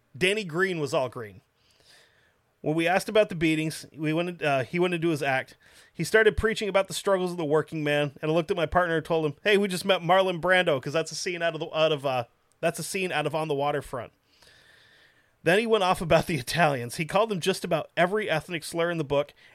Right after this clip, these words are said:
and I think he even made some up in describing the Italians from Collinwood. It's pretty obviously, uh,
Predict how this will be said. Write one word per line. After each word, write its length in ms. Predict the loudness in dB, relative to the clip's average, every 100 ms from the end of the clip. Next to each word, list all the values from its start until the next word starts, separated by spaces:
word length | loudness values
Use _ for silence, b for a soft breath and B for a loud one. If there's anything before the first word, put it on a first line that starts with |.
| B
and 120 | -4
I 60 |
think 240 | -2 -2 -2
he 100 | -2
even 200 | 0 0
made 220 | 0 -2
some 220 | -2 2
up 160 | 2 0
in 80 | -4
describing 540 | -4 2 2 2 -4
the 120 | -4
Italians 440 | -2 -2 -2 -4 -6
from 120 | -10
Collinwood. 560 | -8 -8 -8 -14 -18 -20 _ B B B B B B
It's 140 | -6
pretty 260 | 2 4 6
obviously, 520 | 4 2 -2 -2 -4 -8 -6
uh, 140 | -6